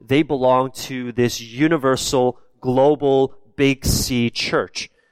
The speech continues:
Uh, meaning all, we, we're all members of the worldwide body of Christ made up of everyone who has repented of sin and turned to trust in Jesus. And,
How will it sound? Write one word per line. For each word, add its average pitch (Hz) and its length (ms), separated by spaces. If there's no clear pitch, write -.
Uh, 113 60
meaning 147 320
all, 170 560
we, 156 180
we're 143 200
all 156 240
members 156 320
of 131 120
the 131 80
worldwide 135 580
body 123 260
of 151 120
Christ 127 380
made 127 180
up 131 100
of 123 220
everyone 139 440
who 123 160
has 120 200
repented - 540
of 131 120
sin 131 340
and 123 200
turned 127 580
to 123 360
trust - 500
in 127 140
Jesus. 123 500
And, 123 160